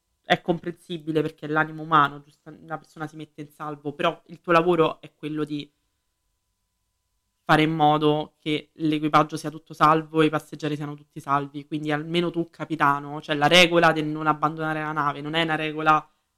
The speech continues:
che così funziona nelle fiction, è una regola vera.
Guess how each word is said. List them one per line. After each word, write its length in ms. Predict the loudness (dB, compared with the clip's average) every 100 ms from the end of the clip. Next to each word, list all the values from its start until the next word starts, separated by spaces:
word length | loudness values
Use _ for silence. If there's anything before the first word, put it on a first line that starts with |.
| _ _
che 260 | -4 -4 _ _ -12
così 260 | -6 -2 -2
funziona 420 | -4 -10 -8 -8
nelle 160 | -8 -10
fiction, 520 | -10 _ -6 -2 2
è 120 | 4
una 120 | 4
regola 360 | 6 6 6 6
vera. 360 | 6 8 6